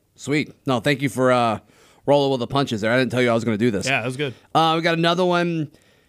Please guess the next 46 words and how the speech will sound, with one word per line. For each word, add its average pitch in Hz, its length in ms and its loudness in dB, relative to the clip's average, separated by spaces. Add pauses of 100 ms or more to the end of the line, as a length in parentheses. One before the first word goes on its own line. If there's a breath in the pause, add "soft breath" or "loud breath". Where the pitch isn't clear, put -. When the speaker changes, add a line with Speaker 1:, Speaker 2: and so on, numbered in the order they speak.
(120)
Speaker 1:
Could 151 180 2
you 170 160 4
ask 175 340 0
him 185 200 2
what 160 120 2
he 165 120 2
thinks 156 260 -2
about 143 220 2
J 151 180 2
T 156 220 -2
Thor's 143 440 0
upside? 160 640 2
Like, 135 220 -2
how 151 220 0
good 139 360 -2
can 135 140 2
that 120 180 -2
guy 110 200 -2
be? 85 280 -10 (440 soft breath)
Speaker 2:
J 147 160 0
T 196 140 0
Thor's 170 340 0
upside 151 420 0
is 127 140 -4
lottery 131 380 -2
pick 127 220 -4
in 123 100 -6
the 120 120 -4
N 117 100 -4
B 117 120 -4
A 110 100 -6
draft. 107 640 -12
Um, 117 300 -8
I 120 60 -6
don't 131 120 -4
know 127 100 -4
how 123 260 -4
high, 131 440 -4
high, 127 320 -4
high 135 360 -2
he 147 140 -4
will 147 160 -4
be 147 160 0
able 143 200 0
to 139 80 -4
go, 143 440 -2